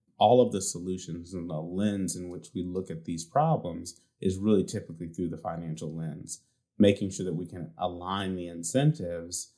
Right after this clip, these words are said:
so that, you know, all of this sort of renewable and resiliency work can actually take place. 'Cause that's the sort of other sort of larger macro problem when you look at, like, climate change. It's like,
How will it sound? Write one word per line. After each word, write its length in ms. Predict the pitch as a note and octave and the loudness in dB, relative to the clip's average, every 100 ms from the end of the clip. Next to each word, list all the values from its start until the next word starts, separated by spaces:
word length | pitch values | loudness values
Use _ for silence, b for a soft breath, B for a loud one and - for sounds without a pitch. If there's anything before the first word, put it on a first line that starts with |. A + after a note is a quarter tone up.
| _ | _
so 380 | _ - G#2+ G2 | _ 8 10 10
that, 420 | F#2+ F2+ F2+ - _ _ _ _ _ _ | 4 -2 -4 -6 _ _ _ _ _ _
you 120 | B2 G#2 | 8 8
know, 220 | G2+ - | 6 2
all 240 | G#2+ B2+ | 2 4
of 60 | G#2+ | 0
this 180 | G#2 - | -4 -2
sort 180 | G2+ F#2 | -2 -2
of 120 | F2 _ _ | -8 _ _
renewable 720 | G2 G2 G2 G2+ G2+ F#2 F#2 | -2 0 0 0 -2 -2 -2
and 200 | F2+ F2+ | -2 -4
resiliency 640 | F2 F2 F#2+ F#2 F#2 - F2+ | -6 -6 -4 -4 -4 -6 -8
work 420 | F2+ F#2+ F2+ - _ | -2 0 -2 -6 _
can 160 | - F#2+ | -2 -2
actually 300 | E2+ E2+ E2 | -2 -8 -8
take 240 | E2+ - | -10 0
place. 300 | A2+ E2 - b b - | 2 2 -2 b b 4
'Cause 80 | B2 | 10
that's 280 | C3+ - | 10 8
the 140 | - G2+ | 0 0
sort 260 | - G#2 | 2 -2
of 140 | F2+ - _ _ _ | -2 -8 _ _ _
other 280 | G2+ A2+ F#2+ | 4 4 2
sort 200 | - F2+ | -2 -8
of 80 | F2 | -2
larger 280 | F#2+ F2 F2+ | -2 -2 -6
macro 440 | F2 B2 D#3 F2 | -4 -2 -2 -6
problem 500 | E2+ E2 C#2 - - _ _ _ _ | -8 -10 -10 -14 -18 _ _ _ _
when 180 | - F#2+ | -4 -2
you 100 | F#2 | -2
look 160 | F#2 F#2 | -2 -4
at, 220 | - - | -6 -6
like, 280 | F2 - - | -8 -8 -8
climate 420 | - G#2 F2 D#2+ | 0 0 0 -6
change. 400 | - - - - _ _ | -12 -14 -16 -20 _ _
It's 140 | - | -2
like, 200 | G2 | -2